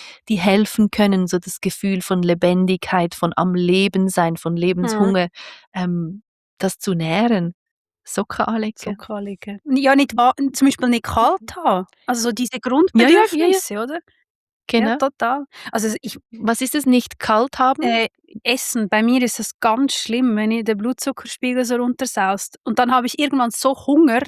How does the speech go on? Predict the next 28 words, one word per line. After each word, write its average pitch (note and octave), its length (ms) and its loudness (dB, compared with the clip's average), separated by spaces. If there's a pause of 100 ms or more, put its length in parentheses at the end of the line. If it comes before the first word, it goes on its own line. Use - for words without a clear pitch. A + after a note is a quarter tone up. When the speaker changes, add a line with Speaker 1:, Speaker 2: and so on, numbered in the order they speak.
Speaker 2:
dass - 180 -4
ich, - 240 -12
äh, - 160 -14
gar A3+ 160 2
nicht A3+ 180 -4
mehr G#3+ 140 -2
essen A3+ 280 -6
kann. G3 300 -6 (520)
Und G#3+ 80 -6
dann A3+ 120 -2
ist A3 120 -6
sowieso G3+ 240 -2
Speaker 1:
Mhm. D#3+ 40 -6
Speaker 2:
fertig. B3+ 480 -6 (1300)
Speaker 1:
Mhm. F#3 380 -6
Speaker 2:
Ähm, G#3+ 560 -2
aber G#3+ 140 -2
ich G#3 120 -4
denke G#3 340 -4
auch F3+ 100 -10
das - 280 -10
Herz, B3+ 460 -4
also B3 160 0
dass A#3 180 -2
ich A#3 120 -4
mich A#3 180 0
umgebe G#3+ 360 0
mit G#3 180 -2